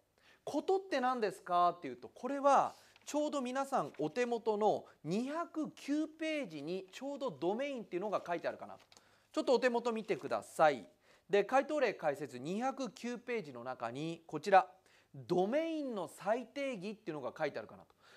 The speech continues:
これが何かっていうと、標的顧客ありますよね。顧客機能何をと。で、最後、経営資源リソース。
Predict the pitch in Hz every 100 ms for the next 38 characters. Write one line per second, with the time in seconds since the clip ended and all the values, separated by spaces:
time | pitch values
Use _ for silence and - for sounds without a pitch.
0 | _ - 302 320 320 320 311 269 240 233
1 | 208 208 247 226 - - - - 269 277
2 | 285 262 208 - - - 143 - - _
3 | _ _ - 151 160 - 107 147 131 -
4 | - _ - 220 220 294 285 285 247 -
5 | 247 202 104 - - 147 220 214 127 113
6 | - _ _ - 196 220 220 208 269 254
7 | 147 - _ _ _ _ - 233 294 302
8 | 294 285 - 262 202 135 110 147 - 220
9 | 147 -